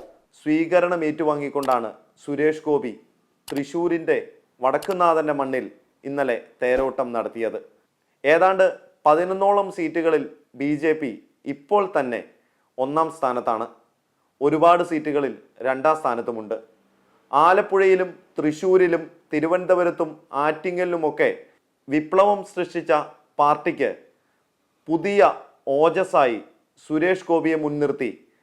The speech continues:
നിയമസഭയിൽ വൻ വിപ്ലവങ്ങൾ സൃഷ്ടിക്കുവാനാണ് ബി ജെ പി കണക്കുകൂട്ടുന്നത്.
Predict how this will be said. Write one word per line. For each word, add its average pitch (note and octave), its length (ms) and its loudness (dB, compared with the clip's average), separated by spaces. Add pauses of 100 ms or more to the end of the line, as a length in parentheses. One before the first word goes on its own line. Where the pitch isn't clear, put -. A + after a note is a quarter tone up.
(260)
നിയമസഭയിൽ D#3+ 640 0 (420)
വൻ D#3+ 140 4 (140)
വിപ്ലവങ്ങൾ E3 520 0 (100)
സൃഷ്ടിക്കുവാനാണ് C3 720 -2 (400)
ബി C#3 100 0 (100)
ജെ D3 180 4
പി B2+ 100 -8 (260)
കണക്കുകൂട്ടുന്നത്. A2+ 720 -6